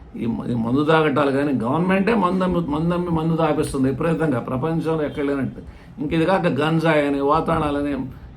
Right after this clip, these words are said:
ఇంకా, ఇంకా మత్తు, మత్తు పదార్థాలు తయారు చేయడం ఎన్నో ఉంది సమాజంలో. దాని ఫలితాలను మనం అనుభవించాలి కదా. అందువల్ల ఎందుకు అనుభవిస్తున్నాం అంటే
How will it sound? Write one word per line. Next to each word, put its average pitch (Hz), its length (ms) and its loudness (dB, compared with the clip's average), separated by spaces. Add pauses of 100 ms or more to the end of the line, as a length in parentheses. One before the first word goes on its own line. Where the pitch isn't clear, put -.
ఇంకా, 151 460 0
ఇంకా 143 180 -2
మత్తు, 139 440 -2 (320)
మత్తు 160 200 -4
పదార్థాలు 156 440 2
తయారు 147 260 2
చేయడం 143 220 0
ఎన్నో 156 260 0
ఉంది 175 200 0
సమాజంలో. 143 560 0 (120)
దాని 165 200 -2
ఫలితాలను 202 500 2
మనం 175 200 0
అనుభవించాలి 170 520 0
కదా. 127 400 -2 (380)
అందువల్ల 175 240 -4
ఎందుకు 170 320 0
అనుభవిస్తున్నాం 175 680 -2 (280)
అంటే 214 360 -6